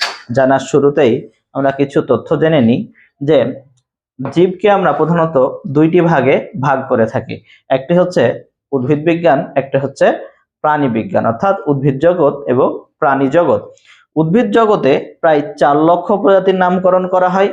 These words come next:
এবং প্রাণী জগতে প্রায় তেরো লক্ষ প্রজাতির নামকরণ করা হয়।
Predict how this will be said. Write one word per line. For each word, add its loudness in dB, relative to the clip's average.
এবং -2
প্রাণী 0
জগতে 2
প্রায় 2
তেরো 2
লক্ষ 2
প্রজাতির 2
নামকরণ 0
করা 0
হয়। -2